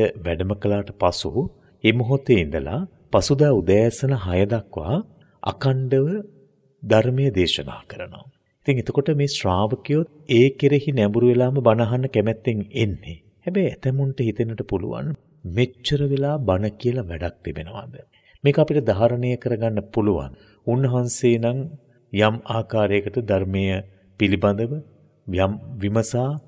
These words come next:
ඒ පිළිබඳව, අ, ධර්ම ග්‍රන්ථ පරිශීලනය කරලා යම් අවබෝධයක් ලබාගෙන දේශනා කරාවී.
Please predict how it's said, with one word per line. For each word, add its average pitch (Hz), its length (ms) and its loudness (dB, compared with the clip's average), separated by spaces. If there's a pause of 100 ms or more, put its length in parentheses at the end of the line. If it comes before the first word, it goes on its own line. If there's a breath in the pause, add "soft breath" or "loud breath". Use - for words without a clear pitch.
(420)
ඒ 95 100 0
පිළිබඳව, 92 540 0 (640 soft breath)
අ, 90 80 -2 (360)
ධර්ම 90 380 0
ග්‍රන්ථ 90 460 -2 (200)
පරිශීලනය 110 760 0
කරලා 135 360 -2
යම් 143 140 -2
අවබෝධයක් 131 640 2
ලබාගෙන 113 540 2
දේශනා 147 500 2
කරාවී. 117 520 0